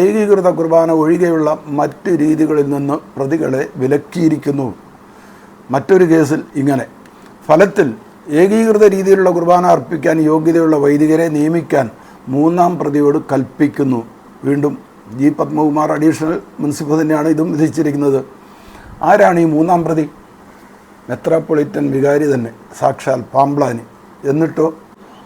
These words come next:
അയാൾ ഇറക്കിയ സ്വന്തം ഉത്തരവും കോടതികളുടെ ഉത്തരവുകളും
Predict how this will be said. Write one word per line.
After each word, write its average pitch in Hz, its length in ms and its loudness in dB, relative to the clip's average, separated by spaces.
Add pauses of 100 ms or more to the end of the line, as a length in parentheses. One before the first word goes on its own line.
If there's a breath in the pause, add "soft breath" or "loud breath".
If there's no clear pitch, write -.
(140)
അയാൾ 170 200 6 (100)
ഇറക്കിയ 180 280 0 (120)
സ്വന്തം 190 340 2
ഉത്തരവും 151 340 0 (360)
കോടതികളുടെ 202 640 4
ഉത്തരവുകളും 185 500 2